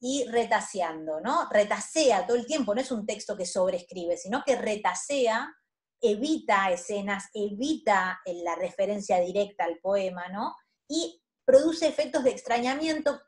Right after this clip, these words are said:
todo el tiempo, ¿no? Para, eh, yo lo veo como una especie de duelo a cuchillo, ¿no?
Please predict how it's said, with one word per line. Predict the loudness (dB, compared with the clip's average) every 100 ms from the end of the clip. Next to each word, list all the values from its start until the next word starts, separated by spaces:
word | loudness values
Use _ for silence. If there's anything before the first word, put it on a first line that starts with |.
| _ _
todo | -4 -2
el | -2
tiempo, | -4 -4 0 0
¿no? | 0 0
Para, | 2 4 2 0 -12 _ _ _ -4
eh, | -2 0 -2 -4 -4 -6 -10 -16 -18 -20 _ _ -20 -20
yo | 0 4
lo | 8
veo | 8 6
como | 2
una | -6
especie | -6 -8 -4 -2
de | 0
duelo | 2 4 2
a | 0
cuchillo, | -4 -2 -2 -4 -2
¿no? | 0 0 -2